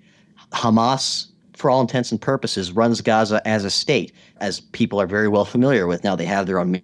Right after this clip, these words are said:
military, they have their own borders, they have their own foreign affairs, they have their own economy.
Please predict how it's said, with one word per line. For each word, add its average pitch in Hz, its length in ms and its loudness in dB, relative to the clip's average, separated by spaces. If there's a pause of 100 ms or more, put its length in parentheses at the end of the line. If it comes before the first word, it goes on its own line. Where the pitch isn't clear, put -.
(140)
military, 151 600 0
they 95 120 0
have 95 280 0
their 92 180 0
own 95 200 2 (300)
borders, 120 440 2
they 107 80 2
have 101 180 0
their 98 140 0
own 95 160 0
foreign 107 300 0
affairs, 127 380 0
they 92 80 -2
have 117 180 2
their 110 180 2
own 110 200 2
economy. 170 800 0